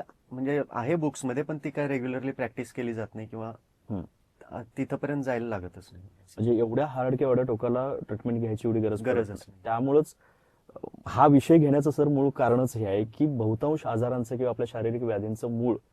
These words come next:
Speaker 1: हा.
Speaker 2: हे आपल्या मानसिक आरोग्याशी संबंधित
Speaker 1: हो.
Speaker 2: असतं आणि आपल्या दर्शकांना सगळ्यांनाच जाणीव आहे की आपण याच गोष्टीकडे आपण बहुतांश वेळेला दुर्लक्ष करतो आणि त्याच्यातनं मग ते भौतिक आजार आपल्याला उद्भवतात.
Speaker 1: हो.
Speaker 2: तर याच्यावरती ट्रीटमेंट आता जसं सरांनी सांगितलं की इतक्या मोठ्या हार्ड कुठल्या नाही आहेत
Speaker 1: हम्म.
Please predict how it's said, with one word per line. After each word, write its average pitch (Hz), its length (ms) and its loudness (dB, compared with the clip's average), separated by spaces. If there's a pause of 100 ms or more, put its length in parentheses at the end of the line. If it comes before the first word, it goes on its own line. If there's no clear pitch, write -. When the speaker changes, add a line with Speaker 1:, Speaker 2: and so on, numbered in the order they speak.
(260)
Speaker 1:
हा. 117 60 -18
Speaker 2:
हे 101 240 -10
आपल्या 131 200 0
मानसिक 127 380 -2
आरोग्याशी 113 360 0
संबंधित 104 440 -4
Speaker 1:
हो. 98 60 -2
Speaker 2:
असतं 113 200 -6
आणि 123 80 -2
आपल्या 120 400 0
दर्शकांना 120 460 -2
सगळ्यांनाच 123 580 -2
जाणीव 107 320 -4
आहे 101 180 -4
की 139 200 -4
आपण 123 220 -4
याच 123 300 -2
गोष्टीकडे 127 340 -4
आपण 120 280 -4
बहुतांश 110 380 -4
वेळेला 127 160 0
दुर्लक्ष 156 340 4
करतो - 360 -6 (240)
आणि 104 160 -4
त्याच्यातनं 131 380 2
मग 139 160 0
ते 151 60 2
भौतिक 131 400 0
आजार 113 280 0
आपल्याला 123 240 0
उद्भवतात. 107 500 -4 (140)
Speaker 1:
हो. 104 220 -12 (100)
Speaker 2:
तर 127 60 2
याच्यावरती 151 560 6
ट्रीटमेंट 143 400 0
आता 135 120 0
जसं 127 220 -2
सरांनी 131 220 -2
सांगितलं 131 220 0
की 135 40 2
इतक्या 147 260 2
मोठ्या 127 360 -2
हार्ड 113 320 -6
कुठल्या 113 280 -8
नाही 95 220 -8
आहेत 80 240 -12
Speaker 1:
हम्म. 107 160 -12